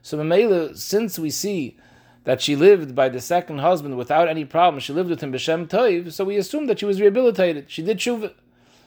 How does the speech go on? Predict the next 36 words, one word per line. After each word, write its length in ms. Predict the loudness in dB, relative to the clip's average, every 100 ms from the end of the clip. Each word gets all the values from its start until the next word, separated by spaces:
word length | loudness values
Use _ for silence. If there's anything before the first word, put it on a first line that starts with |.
| _
So 200 | _ -6
Mamela, 260 | 2 4 4
now 480 | 2 4 4 4 4
we 120 | 2
don't 180 | -2 -4
consider 380 | -8 -4 -2 2
her 100 | 0
anymore 300 | 0 -2 0
Acher, 540 | 2 2 0 -4 -4 _ _ _ _ _
and 180 | -6 0
therefore 320 | 0 2 0
there's 140 | 2
taka 240 | 4 4 2
no 180 | 0 0
issue 320 | -2 -2 -2
to 80 | -2
be 80 |
Mitzaveh 720 | -6 -4 0 2 2 -2 -4 -8
the 100 | -10
second 480 | -2 0 0 0
Yavam 360 | 2 2 2 -4
to 100 | -6
be 60 | -4
Miyavim 480 | 4 6 4 2
her. 140 | -12 -14 _ _ _ _ _ -20 _ _ _ _ _ _ _ _ _ _ _
Now, 300 | -4 -2 0 -4 -8
L'chayre, 540 | -4 2 2 4 0
the 100 | 0
Radal 340 | 0 4 4 4
affect 300 | 0 -4 -4
Akashi, 480 | 0 0 0 -6
because 280 | -12 -8 -6
the 100 | -2
halacha 360 | 0 0 0 -2
would 200 | -4 -4
be, 400 | -6 -4 -6 -12